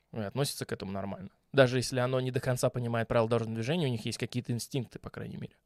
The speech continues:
А есть люди, которые п-, противоречат всему. Просто это люди, которые... Ну, ну, щас очень субъективная точка зрения, хотя, ладно, не буду её озвучивать здесь. Хотя на Ютубе можно, наверное. Ну, то есть я не считаю их людьми.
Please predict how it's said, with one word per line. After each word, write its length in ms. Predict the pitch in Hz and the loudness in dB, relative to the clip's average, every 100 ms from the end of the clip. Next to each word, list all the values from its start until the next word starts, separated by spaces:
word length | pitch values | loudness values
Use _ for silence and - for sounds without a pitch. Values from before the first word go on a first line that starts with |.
| _ | _
А 160 | - 104 | -10 -6
есть 260 | 90 143 196 | -4 -2 0
люди, 180 | 160 | 2
которые 320 | 147 139 139 127 | 4 4 2 2
п-, 100 | - | -4
противоречат 640 | - 120 131 127 135 - | -8 -6 0 0 0 -4
всему. 340 | - 131 127 - - - | -2 0 0 -4 -14 -10
Просто 340 | - - - | -8 -8 -12
это 140 | 110 117 | -6 -2
люди, 240 | 139 139 | 0 0
которые... 340 | 127 - 123 - | -2 -4 -4 -2
Ну, 140 | 143 - - - - _ _ _ _ _ - | -2 -2 -16 -20 -20 _ _ _ _ _ -4
ну, 220 | 156 135 - - - - | -2 -2 -6 -12 -14 -2
щас 260 | 151 135 | 0 2
очень 180 | 143 135 | 2 0
субъективная 580 | - 139 135 - 135 123 | -2 -2 -2 0 -2 -2
точка 280 | 120 - 131 | -4 -4 -2
зрения, 300 | 151 240 139 | 0 0 -2
хотя, 240 | - - | -6 -6
ладно, 220 | 107 - 104 | -6 -8 -10
не 60 | 101 | -10
буду 180 | 107 | -10
её 80 | 98 | -10
озвучивать 380 | 101 165 - 160 | -10 -12 -12 -14
здесь. 140 | 151 | -10
Хотя 240 | - 170 185 | -6 0 2
на 100 | 196 | 4
Ютубе 280 | 190 240 208 | 2 0 0
можно, 280 | 220 151 | 2 0
наверное. 240 | 117 120 127 | -2 -4 -4
Ну, 60 | |
то 60 | 147 | -2
есть 120 | 151 | 4
я 120 | 165 | 6
не 80 | 233 | 6
считаю 320 | - 208 147 | 4 2 2
их 160 | 123 - | 2 -4
людьми. 360 | - - - | -8 -8 -10